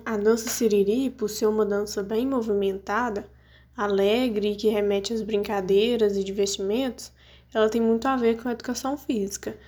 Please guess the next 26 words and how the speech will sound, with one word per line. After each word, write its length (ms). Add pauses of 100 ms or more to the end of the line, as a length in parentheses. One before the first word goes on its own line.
(220)
que 80
também 440
envolve 460
movimento, 760
animação 600
e 60
que 100
acaba 420
sendo, 480
de 80
alguma 300
forma, 400
uma 180
diversão. 600 (1200)
Seria 280
muito 200
interessante 720
aplicar 560
ideias 640
e 260
movimentos 640
da 180
dança 440
na 100
educação 500
física, 560